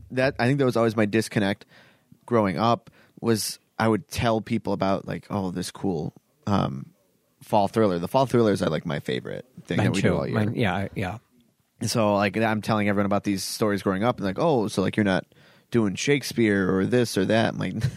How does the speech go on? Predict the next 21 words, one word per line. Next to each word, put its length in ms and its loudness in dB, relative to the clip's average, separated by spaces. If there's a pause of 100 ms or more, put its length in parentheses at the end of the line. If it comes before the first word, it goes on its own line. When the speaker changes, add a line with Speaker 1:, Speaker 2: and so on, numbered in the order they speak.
(200)
Speaker 1:
<laughs> 420 -20
"No. 320 0 (260)
What 160 0
we're 80 4
doing, 540 -2
I 200 2
like 420 0 (460)
five 720 -2
billion 440 2
times 280 -4
better 400 0 (340)
than 120 2
anything 360 2
Shakespeare 440 -2
could 140 -2
ever 180 -4
write 220 -4
out." 240 -8 (840)
So, 180 -2
like, 140 2
that's, 360 0